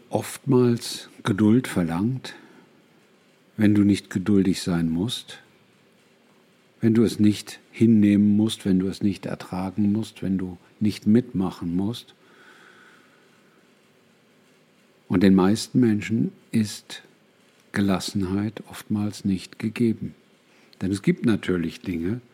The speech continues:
die man nicht ändern kann. Und da liegt der wesentliche Punkt. In Vorstellungsgesprächen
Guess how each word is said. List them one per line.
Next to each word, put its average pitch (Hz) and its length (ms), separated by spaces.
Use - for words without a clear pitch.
die 95 80
man 92 200
nicht 95 220
ändern 95 460
kann. 104 400
Und - 180
da 156 160
liegt 131 300
der 95 100
wesentliche 87 580
Punkt. - 560
In 120 100
Vorstellungsgesprächen 110 1400